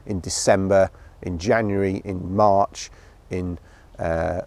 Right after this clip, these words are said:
late October when it's raining and it's cold and the leaves are coming off and it's starting to sleet, that kind of stuff, being able to warm and dry your firewood before it goes on the fire, that helps. I think they're good for that.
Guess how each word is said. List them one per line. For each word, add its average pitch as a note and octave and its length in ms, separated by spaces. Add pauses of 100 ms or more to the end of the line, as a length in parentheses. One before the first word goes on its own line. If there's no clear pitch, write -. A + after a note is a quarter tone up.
late G#2+ 340
October G#2 580
when G2 120
it's - 180
raining G2+ 560
and G2 100
it's - 140
cold G2 600 (420)
and F#2 380
the F#2 120 (120)
leaves A2+ 380
are G#2 60
coming G#2 320
off G2 240
and G2 100
it's G#2 100
starting G#2+ 320
to A2+ 120
sleet, - 540
that C#3 200
kind A#2 240
of G#2 60
stuff, - 340 (540)
being C#3+ 140
able C3+ 180
to A2+ 260 (240)
warm B2+ 340
and A2 140
dry A2 280
your G#2+ 120
firewood G#2 460
before A2+ 280
it A2 60
goes A2 160
on A2 100
the G#2 60
fire, G2+ 420 (200)
that C3+ 180
helps. - 360 (120)
I A2 80
think A#2+ 180
they're G#2+ 80
good G2+ 200
for - 120
that. G2 200